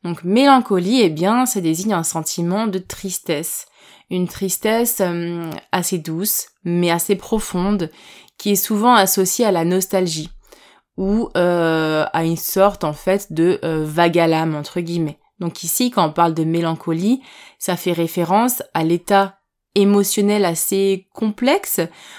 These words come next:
où en fait la tristesse, elle est mêlée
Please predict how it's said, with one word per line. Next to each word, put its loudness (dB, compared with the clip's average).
où 0
en 4
fait 0
la 4
tristesse, 0
elle 2
est 2
mêlée 4